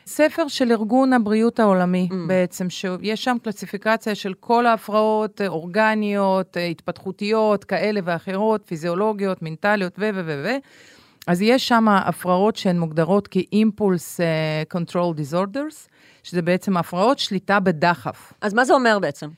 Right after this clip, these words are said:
Speaker 1: זה אומר שההפרעה הזאת של התנהגות מינית קומפולסיבית, היא נמצאת, הדבר הראשון שאנחנו רואים בה זה איבוד שליטה.
Speaker 2: אה, אז דבר
Speaker 1: זה
Speaker 2: ראשון,
Speaker 1: מה
Speaker 2: אדם
Speaker 1: שזה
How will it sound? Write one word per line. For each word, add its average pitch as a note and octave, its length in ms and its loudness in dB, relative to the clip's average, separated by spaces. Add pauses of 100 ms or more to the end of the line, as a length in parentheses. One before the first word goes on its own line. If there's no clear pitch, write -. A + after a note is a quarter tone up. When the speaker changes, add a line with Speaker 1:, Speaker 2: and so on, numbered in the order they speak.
(200)
Speaker 1:
זה E3 240 4
אומר A#3+ 480 6 (1080)
שההפרעה E3 840 0
הזאת A#3+ 300 -2
של E3+ 200 -6
התנהגות D#3 600 -4
מינית F3+ 300 -2
קומפולסיבית, F#3 800 -8
היא F#3 140 -6
נמצאת, E3+ 600 -2
הדבר D#3+ 380 -2
הראשון A#3+ 720 0
שאנחנו F#3+ 480 -2
רואים A#3+ 300 -2
בה D#4+ 160 4
זה G3 280 0 (480)
איבוד G3+ 300 0
שליטה. E4+ 440 2 (720)
Speaker 2:
אה, F3+ 100 -2 (600)
אז A3 140 -4
דבר A#3 180 2
Speaker 1:
זה D#4 40 2
Speaker 2:
ראשון, B3+ 200 4
Speaker 1:
מה C#4 100 6
Speaker 2:
אדם C4+ 140 6
Speaker 1:
שזה C4 80 4